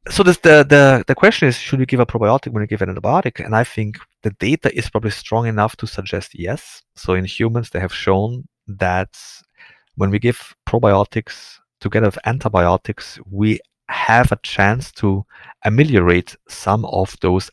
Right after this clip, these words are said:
antibiotic-associated adverse effects. So there is an improvement in vomiting, improvement in diarrhea. We have to be aware, not every patient's gonna benefit from that, but from a statistical point of view or from meta-analysis,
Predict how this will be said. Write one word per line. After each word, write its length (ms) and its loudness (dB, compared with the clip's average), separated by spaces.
antibiotic-associated 1600 -2
adverse 360 0
effects. 560 -8
So 160 -6
there 140 0
is 140 0
an 120 2
improvement 440 -2
in 80 -4
vomiting, 640 0
improvement 320 -2
in 60 4
diarrhea. 480 2
We 60 4
have 80 4
to 100 6
be 100 8
aware, 300 8
not 200 4
every 180 4
patient's 400 -4
gonna 340 -2
benefit 440 -2
from 160 -6
that, 260 -4
but 180 0
from 220 -4
a 60 -2
statistical 560 -2
point 280 -6
of 80 -6
view 220 -6
or 100 -8
from 200 -8
meta-analysis, 720 -2